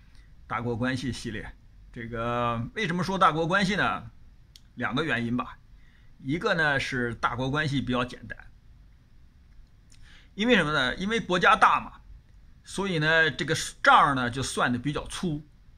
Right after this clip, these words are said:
这个，这个，或者说账算得不是那么细。这个也很，很多，很多事情都，都可以忍的。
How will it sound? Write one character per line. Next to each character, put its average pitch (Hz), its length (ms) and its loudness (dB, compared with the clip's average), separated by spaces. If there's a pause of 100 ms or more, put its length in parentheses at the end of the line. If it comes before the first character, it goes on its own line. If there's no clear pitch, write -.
(640)
这 123 180 -6
个， 117 160 -4
这 113 220 -6
个， 107 140 -6
或 - 180 -2
者 123 60 -4
说 135 180 0
账 127 300 0
算 127 320 -4
得 120 40 -2
不 - 160 -10
是 135 120 -4
那 135 80 -4
么 135 100 -4
细。 131 340 -4 (1040)
这 117 260 -6
个 113 680 -2
也 117 480 -2
很， - 280 -10
很 123 280 -4
多， 143 280 0
很 127 200 -4
多 139 140 0
事 165 160 -2
情 113 340 -2 (320)
都， 120 160 -8
都 123 160 -10
可 127 140 -8
以 156 80 -4
忍 131 240 -8
的。 - 260 -14